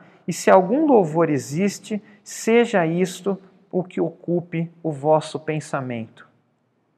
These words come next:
Mais do que aquelas muitas notícias que nos preocupam e nos causam tensão, e apesar da importância da informação que nos trazem,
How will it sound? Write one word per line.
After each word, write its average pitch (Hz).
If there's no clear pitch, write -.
Mais 185
do 175
que -
aquelas 165
muitas 220
notícias 170
que 180
nos 190
preocupam 185
e 165
nos 175
causam 180
tensão, 143
e 165
apesar 208
da 233
importância 233
da 196
informação 160
que 143
nos 135
trazem, 143